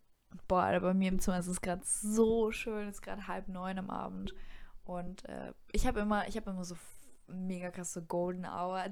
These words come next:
direkt in meinem Zimmer. Also mir scheint gerade die Sonne so, äh, richtig ins Gesicht. Ähm, und es ist voll schön.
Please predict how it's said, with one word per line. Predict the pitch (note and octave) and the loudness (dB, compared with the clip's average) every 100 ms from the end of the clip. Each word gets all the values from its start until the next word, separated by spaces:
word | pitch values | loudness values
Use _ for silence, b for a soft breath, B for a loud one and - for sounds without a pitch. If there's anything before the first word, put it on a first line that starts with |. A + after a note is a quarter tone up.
| G3 - | -10 -6
direkt | G3+ G#3 F3 F3 - | 4 4 4 0 -4
in | E3+ | -8
meinem | F3 E3+ | -8 -8
Zimmer. | - F3+ | -6 -6
Also | F3 F3 E3+ | -6 -6 -6
mir | E3+ | -6
scheint | - F3 F3 | -6 -6 -4
gerade | - E3+ E3 | -4 -4 -4
die | E3+ E3 | -8 -6
Sonne | E3+ F3+ F3 | -4 -4 -4
so, | F3 E3+ E3+ B B B B - - | -6 -6 -6 B B B B -14 -12
äh, | E3+ | -10
richtig | F3+ F#3+ F#3 F3 | -8 -10 -10 -10
ins | E3+ - | -10 -12
Gesicht. | E3 E3+ E3 - - - | -12 -12 -14 -18 -20 -16
Ähm, | - E3 D#3+ E3 E3 - - - - - - - - - | -12 -10 -10 -12 -14 -18 -20 -18 -16 -16 -18 -20 -16 -6
und | F3+ | -4
es | E3+ | -4
ist | F3 | -6
voll | - - E3+ | -8 -8 -6
schön. | E3+ E3+ | -6 -4